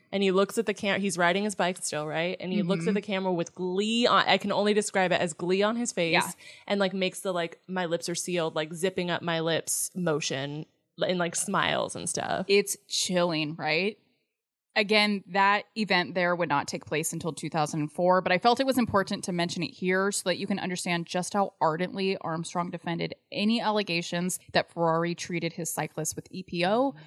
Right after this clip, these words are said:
Speaker 2: because, well, Armstrong was one of his cyclists and he was treating him with E P O.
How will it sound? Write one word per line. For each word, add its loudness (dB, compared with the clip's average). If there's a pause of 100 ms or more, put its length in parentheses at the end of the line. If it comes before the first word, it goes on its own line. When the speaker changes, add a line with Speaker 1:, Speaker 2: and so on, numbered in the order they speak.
(220)
Speaker 2:
because, 0 (360)
well, 4 (720)
Armstrong 4
was -4 (140)
one 0
of -6
his -4
cyclists -2 (160)
and -2
he -2
was -4 (120)
treating -2
him -2
with -4
E -6
P -2
O. -2